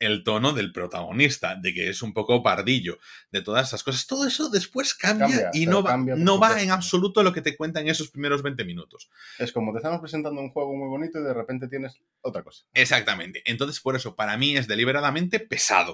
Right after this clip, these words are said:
Speaker 1: y aburrido. <laughs> Entonces, por eso digo, todo el mundo que, oye, pues aguántate hasta el final del primer episodio y si tal, métete ya en el segundo.
Speaker 2: Eh, no.
Speaker 1: O hasta el quinto.
Speaker 2: <laughs> Jódete y mírate el primero. <laughs>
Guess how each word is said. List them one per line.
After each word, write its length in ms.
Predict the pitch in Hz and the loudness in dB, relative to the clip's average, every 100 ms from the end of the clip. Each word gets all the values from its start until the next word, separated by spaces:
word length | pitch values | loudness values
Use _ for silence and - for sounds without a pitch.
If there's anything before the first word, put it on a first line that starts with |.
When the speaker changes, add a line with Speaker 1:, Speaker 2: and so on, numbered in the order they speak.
| - | -4
Speaker 1:
y 120 | 110 | -2
aburrido. 500 | 104 104 120 107 - _ | 0 2 2 2 -4 _
<laughs> 560 | - - - - - - | -4 -2 -6 -6 -12 -4
Entonces, 240 | 131 135 | -2 0
por 80 | 151 | -2
eso 100 | 156 | -2
digo, 200 | 127 110 | 0 0
todo 140 | 110 147 | 2 2
el 80 | 156 | 2
mundo 260 | 160 208 | 0 0
que, 220 | 180 165 - | 0 -2 -4
oye, 200 | 101 87 | -6 -6
pues 220 | - - | -12 -14
aguántate 640 | - 98 98 120 131 127 131 | -6 -2 2 2 2 4 4
hasta 180 | 151 113 | 2 -2
el 60 | |
final 160 | 98 95 | -2 0
del 140 | 117 117 | 0 -2
primer 200 | 113 117 | -2 -2
episodio 500 | 113 113 117 147 147 | -2 -2 -2 0 -4
y 60 | 101 | -6
si 100 | 95 | -8
tal, 140 | 90 | -6
métete 320 | 107 - 107 | -6 -4 -2
ya 280 | 98 113 - | 2 2 2
en 140 | 107 95 | -4 -6
el 100 | 92 | -4
segundo. 640 | - 90 95 90 82 - | -4 -4 -6 -10 -12 -20
Speaker 2:
Eh, 160 | - 104 _ 82 | -20 -20 _ -20
no. 180 | - - _ - | -18 -18 _ -2
Speaker 1:
O 140 | 123 | 2
hasta 220 | 117 120 | 2 6
el 120 | 127 127 | 4 6
quinto. 520 | 139 123 95 82 - | 4 4 0 -6 -8
Speaker 2:
<laughs> 40 | _ - | _ 0
Jódete 300 | 123 123 170 | 0 2 0
y 40 | |
mírate 280 | 131 120 104 | 2 0 -2
el 60 | 92 | -6
primero. 240 | 98 123 - | -6 -4 2
<laughs> 280 | 147 123 | 4 4